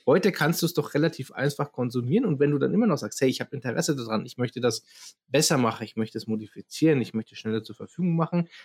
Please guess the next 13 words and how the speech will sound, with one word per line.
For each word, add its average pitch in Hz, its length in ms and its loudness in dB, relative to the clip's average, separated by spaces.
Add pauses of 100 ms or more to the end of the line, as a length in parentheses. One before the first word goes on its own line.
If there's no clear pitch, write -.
(140)
dann 143 200 2
kannst 139 300 -2
du 147 60 -2
dich 139 80 -2
damit 131 240 2
auch - 140 -4
relativ - 360 0
einfach 127 360 2
beschäftigen, 117 560 -2
weil 117 120 2
es - 140 0
gibt, 147 260 -2 (440)
ja, 107 240 -2